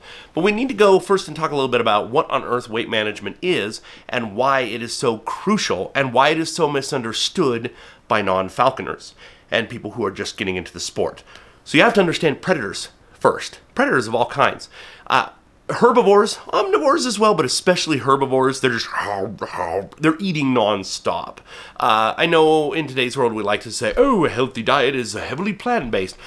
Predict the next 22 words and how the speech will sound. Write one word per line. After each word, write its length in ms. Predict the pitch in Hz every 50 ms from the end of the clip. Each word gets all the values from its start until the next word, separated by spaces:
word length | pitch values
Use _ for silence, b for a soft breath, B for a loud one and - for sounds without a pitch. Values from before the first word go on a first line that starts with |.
| B B B
Well, 140 | - 139 139
it 40 |
depends 260 | - 151 156 151 131 131
on 140 | 131 120
who 120 | 110 143 170
you 180 | 165 139 123
are 140 | 143 151 143
and 100 | 120 110
what 160 | - - -
you're 100 | - 117
doing. 280 | 120 160 156 113 87 87
If 140 | 104 107 117
you're 220 | 127 131 127 120 - B B B B B B B B B -
living 240 | 139 151 170 165
at 60 | 165 135
the 60 | 127
North 300 | 123 147 160 156 156 -
Pole, 240 | - 170 180 175 139
I'm 160 | 113 110 107
sorry, 400 | - - 180 151 110 107 113 127
but, 320 | 117 113 110 98 - -
uh, 220 | 131 107 104 104